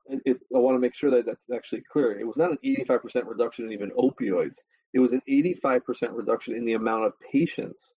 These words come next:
who were using opioids. So imagine now there were two hundred patients that were in the arm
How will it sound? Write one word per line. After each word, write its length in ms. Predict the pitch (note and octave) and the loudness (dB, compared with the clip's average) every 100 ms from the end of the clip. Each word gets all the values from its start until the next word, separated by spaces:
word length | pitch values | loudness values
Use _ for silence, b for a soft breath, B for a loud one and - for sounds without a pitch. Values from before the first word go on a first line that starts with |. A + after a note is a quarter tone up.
| _ _ _ _ | _ _ _ _
who 80 | A#2 | 2
were 100 | A2 | 2
using 380 | G#2 G#2 - G2+ | 2 -4 -4 -2
opioids. 480 | G#2+ - G#2 E2 - - | -2 0 -2 -2 -4 -2
So 160 | - | 2
imagine 320 | B2 C3+ D3+ B2+ | 4 4 0 -2
now 100 | A2+ | -2
there 100 | A2 | -2
were 120 | - | -6
two 200 | - E3+ | -4 -4
hundred 540 | - E3 D3+ C#3 C3 - | -2 -2 -2 -2 -4 -2
patients 540 | C3 C#3 - F#2+ - _ b b b _ | -4 -2 -6 -8 -12 _ b b b _
that 120 | A#2 A2 | 0 0
were 120 | A2 | 0
in 120 | A#2 | -2
the 120 | A#2 | -4
arm 420 | A2 C3 A2+ G#2 | 0 0 0 -4